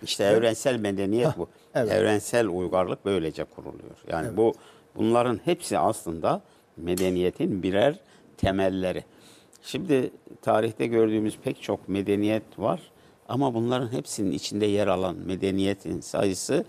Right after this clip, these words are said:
Speaker 1: yok denecek kadar az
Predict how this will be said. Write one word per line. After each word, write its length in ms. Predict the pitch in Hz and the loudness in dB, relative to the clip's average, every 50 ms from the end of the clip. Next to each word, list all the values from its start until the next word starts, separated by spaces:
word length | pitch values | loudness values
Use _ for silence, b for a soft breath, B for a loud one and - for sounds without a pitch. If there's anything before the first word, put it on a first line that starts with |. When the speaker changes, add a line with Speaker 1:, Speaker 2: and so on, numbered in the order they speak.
| B B B - - - | B B B -18 -8 -2
Speaker 1:
yok 300 | - - - 120 113 - - - - _ _ _ 80 | 2 4 4 4 4 2 -4 -18 -20 _ _ _ -6
denecek 440 | 90 92 90 85 85 - 95 - - | -4 -4 -4 -4 -4 -4 -6 -6 -6
kadar 340 | - 82 73 82 104 127 143 B B B B B B - - | -6 -4 -2 0 0 -2 -2 B B B B B B -6 0
az 360 | - 80 107 143 156 156 | 2 4 4 4 2 -2